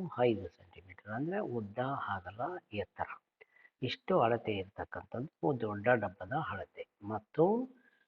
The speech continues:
ಸಣ್ಣ ಡಬ್ಬದ ಅಳತೆಯು <clears throat> ಇಲ್ಲಿ ಸಣ್ಣ ಡಬ್ಬದ ಅಳತೆ ಹದಿನೈದು ಸೆಂಟಿಮೀಟರ್ ಉದ್ದ,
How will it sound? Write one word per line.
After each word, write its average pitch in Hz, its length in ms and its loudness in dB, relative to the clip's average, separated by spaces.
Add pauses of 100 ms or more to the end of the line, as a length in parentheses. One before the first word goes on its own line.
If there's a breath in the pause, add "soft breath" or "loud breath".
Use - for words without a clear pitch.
(120)
ಸಣ್ಣ 180 480 2
ಡಬ್ಬದ 131 460 0 (320)
ಅಳತೆಯು - 580 -4 (320)
<clears throat> 127 720 12
ಇಲ್ಲಿ 123 320 4 (1900)
ಸಣ್ಣ 147 380 0
ಡಬ್ಬದ 117 460 2 (160)
ಅಳತೆ 110 440 -2 (360)
ಹದಿನೈದು 127 560 0
ಸೆಂಟಿಮೀಟರ್ 113 840 -4
ಉದ್ದ, 113 320 -6